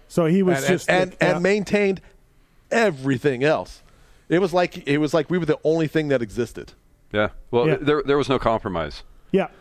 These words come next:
Speaker 3: There
Speaker 1: was it.
Speaker 3: there was, it, we, we worked, on-, once we decided we had the race team,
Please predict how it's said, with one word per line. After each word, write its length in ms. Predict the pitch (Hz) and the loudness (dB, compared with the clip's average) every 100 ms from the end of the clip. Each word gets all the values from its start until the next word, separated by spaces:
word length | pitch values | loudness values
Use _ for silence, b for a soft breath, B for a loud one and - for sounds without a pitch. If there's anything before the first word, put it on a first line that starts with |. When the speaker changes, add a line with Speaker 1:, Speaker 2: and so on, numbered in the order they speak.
| b b - _ | b b -20 _
Speaker 3:
There 100 | 175 | 0
Speaker 1:
was 120 | 170 175 | 2 2
it. 200 | 156 - | -2 -4
Speaker 3:
there 140 | 104 113 | -2 0
was, 140 | 117 | 0
it, 220 | 123 107 117 | 0 -2 -2
we, 160 | 120 - - | -4 -4 -12
we 200 | 101 127 | -4 0
worked, 640 | 117 117 - - - - - 98 | 2 0 -2 -14 -16 -16 -16 -6
on-, 180 | 110 - | -6 -4
once 300 | 101 117 - | -4 -4 -2
we 100 | 135 | -2
decided 440 | 120 - 113 113 | -2 0 0 2
we 120 | 110 110 | 0 0
had 160 | 107 | 0
the 80 | 107 | 0
race 280 | 98 98 - | 0 -2 -4
team, 360 | 101 98 95 | -8 -6 -8